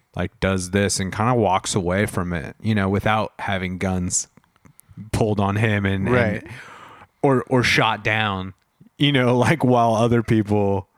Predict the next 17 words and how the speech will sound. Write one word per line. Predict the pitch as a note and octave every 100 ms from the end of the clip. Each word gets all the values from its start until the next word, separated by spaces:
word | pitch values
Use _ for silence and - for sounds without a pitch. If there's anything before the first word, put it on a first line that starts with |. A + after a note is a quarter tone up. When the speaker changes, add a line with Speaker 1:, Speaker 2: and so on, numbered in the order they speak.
| - - -
Speaker 1:
you | G#2
know, | F#2+ F#2+
of | G2 -
color | - G#2 G2 G2 F#2+ F#2+ - _ _ _ - _ -
who | - G2
don't | A2 A2+
have | A2 G#2+
any | G#2
weapons | G2 G#2+ - G#2+ G#2
on | G#2 G2+
them, | G#2 G2+ G2+ G2 - - _ _ _ _ _ _ _ _ _ _ _ _ _ _ _ -
you | C3+
know, | A2+ G#2
are |
Speaker 2:
Right. | C3
Speaker 1:
just | A2 F#2+
shot. | - A2+ G2+ G#2